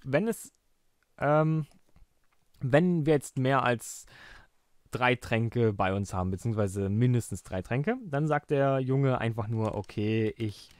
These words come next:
lass dich“, ok-, oder „Du siehst gut vorbereitet aus. Ich“, machen wir das in die nächste Zeile, „ich lass dich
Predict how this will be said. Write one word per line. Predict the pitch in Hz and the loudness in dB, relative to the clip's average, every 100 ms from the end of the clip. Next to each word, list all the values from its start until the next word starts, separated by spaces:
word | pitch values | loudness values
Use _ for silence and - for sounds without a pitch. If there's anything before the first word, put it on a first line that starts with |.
| - - | -20 -20
lass | - 98 98 - - _ - | -10 -8 -8 -12 -20 _ -12
dich“, | 92 92 - - - _ _ _ - - | -10 -10 -16 -20 -20 _ _ _ -18 -10
ok-, | 123 - | -10 -2
oder | 147 151 135 117 - - - _ _ _ _ _ - | 6 8 8 6 -6 -20 -20 _ _ _ _ _ -10
„Du | 135 131 131 | -2 0 0
siehst | 110 104 113 110 107 - - - - - _ _ _ _ _ _ - | -2 -4 -4 -2 -4 -8 -18 -18 -20 -20 _ _ _ _ _ _ -4
gut | 147 135 - - - - - | -2 -2 -4 -18 -20 -20 -18
vorbereitet | - 101 92 87 - 90 87 85 85 - 85 - - - - - | -8 -4 -4 -6 -8 -8 -6 -6 -6 -8 -12 -12 -20 -20 -20 -10
aus. | 95 90 87 - - - - _ _ _ _ _ - - | -8 -8 -12 -16 -20 -20 -20 _ _ _ _ _ -20 -8
Ich“, | 170 160 - - - _ _ _ _ _ | -6 -6 -10 -20 -20 _ _ _ _ _
machen | 113 107 | -8 -6
wir | |
das | 90 - | -8 -8
in | 92 | -10
die | 85 - | -10 -12
nächste | - 120 - | -10 -8 -8
Zeile, | 117 117 110 113 107 _ - _ _ _ _ - _ | -6 -4 -2 -2 -6 _ -20 _ _ _ _ -20 _
„ich | 123 113 - - | -8 -8 -10 -18
lass | 92 92 98 - - - | -10 -8 -8 -10 -20 -16
dich | 90 90 - - | -12 -12 -14 -20